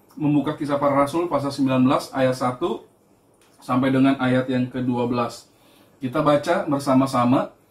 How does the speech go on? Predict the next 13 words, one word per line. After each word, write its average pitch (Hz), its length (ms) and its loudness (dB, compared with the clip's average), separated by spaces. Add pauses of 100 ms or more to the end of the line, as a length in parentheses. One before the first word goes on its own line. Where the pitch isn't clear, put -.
(180)
Silakan 190 800 -2
bersuara 151 720 2
sekalipun 135 480 -4
ada 131 240 2
di 127 320 0
rumah. 156 560 2 (400)
Kita 131 240 -8
bisa 127 320 0
bersama-sama 127 1120 0
membaca 120 560 -4
Alkitab 123 560 -6 (160)
dengan 113 480 -6
bersuara. 117 800 -6